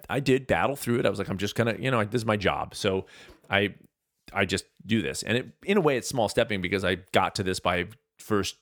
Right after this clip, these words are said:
doing, you know, fruit until dinner and then fruit all day. And it's kind of, it's been an incarnation, an evolution rather. Anyway, so I f-, would feel hungry. But the, but the thing is, two things. One, on the days that I dial back and I don't eat anything till dinner,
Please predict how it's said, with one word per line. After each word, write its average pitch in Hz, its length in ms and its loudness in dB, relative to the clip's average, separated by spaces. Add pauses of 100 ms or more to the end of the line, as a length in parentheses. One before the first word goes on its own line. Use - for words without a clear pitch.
(160)
doing, 95 340 -2
you 95 60 0
know, 82 100 -2
fruit 160 460 -2
until 139 280 -4
dinner 135 380 0
and 107 140 -2
then 92 160 0
fruit 98 260 -2
all 85 140 0
day. 131 400 2
And 98 120 -6
it's - 160 -12
kind 113 160 0
of, 95 100 -2 (100)
it's 107 120 -8
been 139 120 2
an 113 60 0
incarnation, 87 580 -4 (420)
an 113 100 0
evolution 90 460 -2
rather. 73 220 -12 (840)
Anyway, 156 240 2 (360)
so - 320 2 (360)
I 147 180 4
f-, - 220 -8
would 143 200 2
feel 170 300 -2
hungry. 175 480 -2 (180)
But 127 120 -2
the, 151 200 0
but 151 120 0
the 147 80 -2
thing 208 220 0
is, 139 200 0 (580)
two 208 140 4
things. 139 340 -2
One, 151 520 0 (480)
on 139 180 2
the 147 60 0
days 160 320 2
that 165 120 0
I 143 80 2
dial 131 240 2
back 98 400 -2
and 107 80 0
I 98 60 2
don't 113 220 0
eat 120 60 0
anything 107 240 -2
till 98 120 0
dinner, 85 360 -2